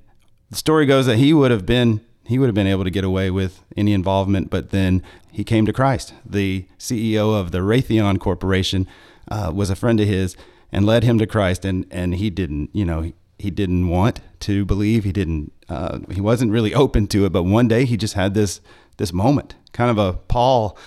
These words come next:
the light that changed Paul, Saul to Paul, right? That he, uh, just sat in his car and just wept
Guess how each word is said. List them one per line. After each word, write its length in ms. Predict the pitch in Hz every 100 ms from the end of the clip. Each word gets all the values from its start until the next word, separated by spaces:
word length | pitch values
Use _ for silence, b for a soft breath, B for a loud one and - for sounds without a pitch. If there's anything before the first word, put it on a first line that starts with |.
| B B -
the 100 | 104
light 360 | 104 120 123 110
that 140 | -
changed 320 | 120 123 113
Paul, 380 | - 113 113 -
Saul 340 | 113 123 120 117
to 100 | 104
Paul, 380 | - 139 110 82
right? 260 | 90 110 90
That 200 | 95 85
he, 280 | 110 104
uh, 200 | 98 92 - B B B
just 280 | - 113 - - - -
sat 300 | - 101 120
in 80 | 123
his 100 | 107
car 320 | - 117 139
and 100 | 82
just 160 | 80 -
wept 480 | 76 117 - -